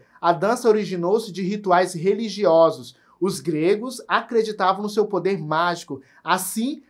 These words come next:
vários deuses gregos eram cultuados de diferentes maneiras. As danças preparavam fisicamente os guerreiros e sempre eram feitas em grupos.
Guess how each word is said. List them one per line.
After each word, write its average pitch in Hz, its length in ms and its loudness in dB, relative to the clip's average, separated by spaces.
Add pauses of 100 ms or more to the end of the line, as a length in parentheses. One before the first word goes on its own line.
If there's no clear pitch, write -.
(140)
vários 240 540 -2
deuses 170 440 0
gregos 190 460 0
eram 208 200 2
cultuados 208 680 2
de 185 100 -10
diferentes 208 500 -4
maneiras. 175 600 -6 (240)
As 170 240 0
danças 202 460 -2
preparavam 185 680 0
fisicamente 240 920 -4
os 190 80 -12
guerreiros 180 520 -2 (320)
e 220 120 -4
sempre 220 540 -2
eram 226 180 2
feitas 220 580 -2
em 220 180 -4
grupos. 180 680 -8